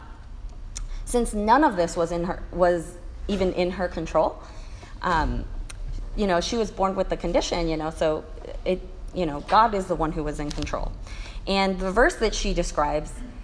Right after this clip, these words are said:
is, uh, in the Bible is Second Corinthians five seven, where it says, "For we walk by faith, not by sight."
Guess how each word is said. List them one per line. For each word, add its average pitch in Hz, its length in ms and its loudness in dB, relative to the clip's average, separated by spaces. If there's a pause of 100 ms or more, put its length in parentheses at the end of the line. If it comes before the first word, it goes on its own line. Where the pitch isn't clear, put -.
(160)
is, 180 440 4
uh, 160 360 4
in 185 120 4
the 170 60 4
Bible 180 360 6
is 175 280 2 (240)
Second 190 360 2
Corinthians 156 680 0
five 160 200 2
seven, 170 400 0
where 151 120 0
it - 120 -6
says, 160 220 -2
"For 165 200 0
we 160 120 0
walk 160 300 0
by 160 160 -2
faith, 156 380 -4
not 151 220 -4
by 143 120 -2
sight." - 440 -2